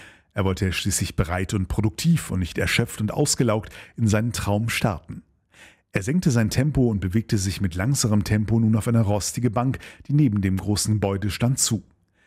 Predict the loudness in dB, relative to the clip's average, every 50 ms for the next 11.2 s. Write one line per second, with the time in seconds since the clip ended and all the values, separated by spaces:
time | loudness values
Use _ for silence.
0 | _ _ _ _ _ _ _ _ _ -6 -4 -2 0 0 -2 -2 0 0 0 0
1 | 0 0 0 0 0 0 0 0 2 2 2 2 0 -2 -6 -16 -20 -12 -6 -6
2 | -4 -2 -2 -2 0 0 0 0 0 0 0 0 -2 -2 0 0 0 0 0 0
3 | 0 0 0 2 2 0 0 0 0 0 0 -2 -4 -2 0 0 0 0 0 2
4 | 2 4 4 4 2 2 0 0 0 0 0 0 0 0 0 0 -2 -6 -16 -20
5 | -10 _ -2 0 2 2 2 2 2 4 2 2 4 2 2 2 4 4 4 4
6 | 4 2 0 -2 -2 0 0 -2 -2 -2 -2 0 0 0 0 0 -2 -2 0 0
7 | 0 2 2 2 2 2 0 -2 -2 -2 -2 -2 0 2 2 2 2 2 0 -2
8 | -2 -2 -6 -14 -20 _ _ _ _ _ _ _ _ _ _ _ _ _ _ _
9 | -2 -2 -2 -2 -4 -6 -8 -12 _ -4 -2 0 0 2 0 0 0 0 0 0
10 | 0 0 0 -2 -2 0 0 0 0 0 0 0 0 0 2 0 0 0 0 0
11 | 2 0 0